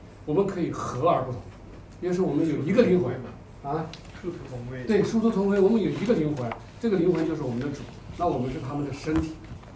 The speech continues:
Speaker 1: 我们是这个主的身体的各个的器官组织或者是肢体，对吧？彼此搭配。好，非常感谢大家。呃，我们就明天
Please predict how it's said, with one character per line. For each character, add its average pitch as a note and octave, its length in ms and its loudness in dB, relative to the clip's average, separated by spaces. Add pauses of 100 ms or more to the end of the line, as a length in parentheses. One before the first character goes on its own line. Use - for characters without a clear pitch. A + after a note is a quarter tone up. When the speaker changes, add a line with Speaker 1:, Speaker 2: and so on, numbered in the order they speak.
Speaker 1:
我 D3 120 0
们 F3+ 120 4
是 G3 100 0
这 A#3+ 140 0
个 F#3+ 120 2
主 C3+ 220 -6
的 B2 80 -6
身 G3+ 260 -2
体 - 140 -2
的 A#2 60 -8 (200)
各 B3 260 -2
个 C3+ 260 -4
的 A2 160 -8 (320)
器 G#3+ 160 -2
官 D#3+ 200 0
组 B2+ 160 -4
织 D3 280 -2 (360)
或 F#3 140 0
者 C#3 100 0
是 A2+ 100 -4
肢 E3 160 -6
体， F3 140 -6 (240)
对 D3+ 80 -6
吧？ - 180 -4 (220)
彼 F#3 80 -6
此 D#3 140 0
搭 C#3 200 0
配。 C#3 180 -8 (400)
好， B2+ 100 -6
非 D#3 100 -4
常 D#3+ 140 0
感 A#2+ 100 -4
谢 C#3 120 -6
大 C3+ 140 -4
家。 B2+ 220 -4 (400)
呃， C3 200 -2
我 B2+ 80 0
们 D3 180 2
就 D3+ 100 2
明 C3+ 300 2
天 F3 500 -2